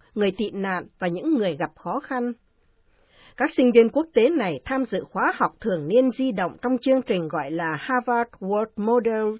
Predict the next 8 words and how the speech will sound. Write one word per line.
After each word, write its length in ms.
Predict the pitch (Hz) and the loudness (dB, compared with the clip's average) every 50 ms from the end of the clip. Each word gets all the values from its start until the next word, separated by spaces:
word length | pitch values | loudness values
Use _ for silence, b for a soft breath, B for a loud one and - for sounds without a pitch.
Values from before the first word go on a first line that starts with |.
| - _ - 202 | -10 _ -14 -10
United 520 | 185 180 185 190 202 220 240 233 254 240 240 - | -8 -6 -6 -4 -4 -4 -2 -2 -2 -4 -4 -4
Nations 680 | 208 196 208 214 226 - - - 208 190 180 175 175 B B B B B B - | -4 -2 -2 -2 -2 -2 -4 -6 -6 -6 -6 -6 -8 B B B B B B -4
do 180 | - 277 277 | 0 0 0
Đại 220 | 226 214 175 - 180 | 2 0 -2 -2 -2
học 180 | 196 - - | -4 -4 -4
Harvard 440 | - 254 262 254 226 247 240 240 - - - | -2 -2 -2 0 0 0 -2 -2 -4 -6 -6
ở 160 | 190 185 175 | -4 -4 -4
Mỹ 440 | 165 165 170 170 139 147 254 320 | -4 -6 -6 -8 -8 -8 -8 -10